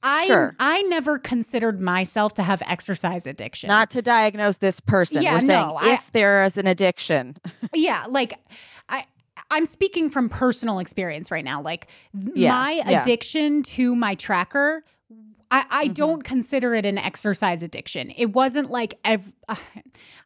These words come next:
Speaker 1: I almost don't wanna use examples 'cause I don't wanna generalize exercise addiction, but it's not like, oh, I, I would eat a certain amount and I would need to burn it off or else I wouldn't feel right. It was purely the number. It was purely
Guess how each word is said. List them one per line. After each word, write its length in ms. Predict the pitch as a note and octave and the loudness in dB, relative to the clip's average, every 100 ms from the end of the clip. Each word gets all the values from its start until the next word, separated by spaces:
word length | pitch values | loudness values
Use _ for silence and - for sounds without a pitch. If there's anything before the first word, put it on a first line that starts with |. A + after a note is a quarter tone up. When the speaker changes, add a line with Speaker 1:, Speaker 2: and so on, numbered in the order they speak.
| C4 | -4
Speaker 1:
I 280 | C#4 D4+ D#4 | -2 0 0
almost 300 | E4 F4 - | 0 -2 -2
don't 140 | C#4 | -2
wanna 160 | C4 A#3+ | 2 2
use 180 | A3+ G#3+ | 0 -2
examples 480 | F3 G#3 G3 F#3+ | 0 0 2 -2
'cause 140 | - G3+ | 0 0
I 60 | G3 | 0
don't 140 | G3 | 0
wanna 160 | G3 G3+ | 0 -2
generalize 760 | D#3 F#3 G#3 A#3+ B3+ G#3 G#3+ - | -2 -2 0 0 2 0 -2 -4
exercise 540 | G3 - C#4 D4+ C#4+ | -6 -2 -2 2 2
addiction, 460 | B3+ D#4 - F4+ C#4+ | 0 -4 -2 -2 0
but 240 | B3+ A3+ - - - - - | 0 -2 -8 -20 -20 -10 -4
it's 200 | C4 - | -4 0
not 280 | C4+ C4+ B3 | 0 0 -2
like, 320 | C4 A3+ - | -2 -2 -4
oh, 360 | A#3+ A3+ G#3+ G#3 | -2 0 0 -2
I, 180 | G3 G#3 - | -2 -4 -2
I 140 | A3 | -2
would 280 | A3 G#3+ G#3+ - A#3 A#3 _ _ _ _ _ - | 2 0 -2 -8 -16 -20 _ _ _ _ _ -2
eat 160 | D#4 | 0
a 60 | D4+ | 0
certain 300 | - C4 A3 | 0 -2 0
amount 340 | G#3 F#3+ F#3+ | 0 2 0
and 100 | G#3 | 0
I 120 | G#3 G#3 | 0 0
would 120 | G3+ | 0
need 220 | A3 A3 | 0 0
to 100 | A3+ | -4
burn 280 | E3+ G#3 G3 | 0 0 2
it 100 | F#3 | 0
off 400 | F3 A#2+ - - - - | 0 -2 -6 -14 -20 -6
or 180 | B3 | -2
else 200 | A3+ G#3+ | 0 -2
I 60 | G#3+ | -2
wouldn't 260 | G3 F#3+ D#3+ | -2 -2 -2
feel 260 | G#3+ G3 | 0 0
right. 320 | E3 B2 B2+ _ _ _ | 0 -4 -6 _ _ _
It 220 | - D4+ C#4+ | -4 -2 0
was 200 | D4+ - | -2 -2
purely 600 | - - F#4+ G4 E4+ D4+ | -10 -4 0 0 0 0
the 120 | A3 | 0
number. 600 | A#3 A3+ C#4+ C#4+ A#3 F3+ - | 0 0 0 0 0 -2 -4
It 120 | B3 | -2
was 160 | A#3+ A3 | -2 -4
purely 680 | - E4 F#4 F#4+ E4 D4 | -6 0 0 0 0 -2